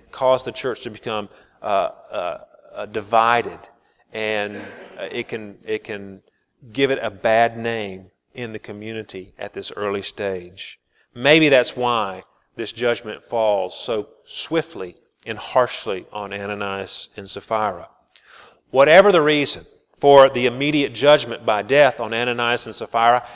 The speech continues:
it's a reminder to us that hypocrites will be exposed by God, just as Ananias and Sapphira were.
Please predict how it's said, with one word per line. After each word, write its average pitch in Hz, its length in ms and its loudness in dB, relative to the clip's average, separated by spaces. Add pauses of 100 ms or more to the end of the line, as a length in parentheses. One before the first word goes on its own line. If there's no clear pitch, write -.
(100)
it's 185 200 0
a 139 80 4
reminder 143 600 4
to 110 260 -2
us - 540 0 (760)
that 117 160 -2
hypocrites - 800 6 (460)
will 175 380 6
be 117 400 -2
exposed 101 800 -2 (480)
by 110 300 2
God, 92 540 -2 (440)
just 131 640 -6
as 113 340 -4
Ananias 104 840 -8
and 107 120 -10
Sapphira 98 460 -2
were. 95 460 -8